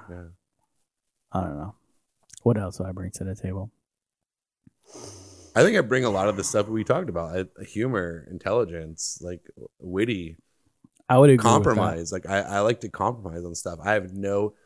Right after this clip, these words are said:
Speaker 1: when someone, I actually love when someone has an op-, opinion that objects my opinion.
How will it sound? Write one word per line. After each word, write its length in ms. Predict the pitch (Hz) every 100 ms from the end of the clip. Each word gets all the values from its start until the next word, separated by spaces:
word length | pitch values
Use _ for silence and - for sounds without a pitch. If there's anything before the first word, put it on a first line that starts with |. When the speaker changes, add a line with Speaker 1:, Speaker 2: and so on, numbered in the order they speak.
| _ _ _
Speaker 1:
when 260 | 113 107 101
someone, 560 | - 123 123 156 139 -
I 140 | 120 165
actually 360 | 208 - 131
love 380 | 92 80 90 98
when 200 | 90 85
someone 520 | - 92 92 90 90 _ _ -
has 360 | - 92 87
an 80 | 90
op-, 120 | 80 _ -
opinion 460 | 85 104 95 92
that 120 | 90 85
objects 520 | 80 76 85 92 -
my 200 | 85 85
opinion. 480 | 80 113 110 80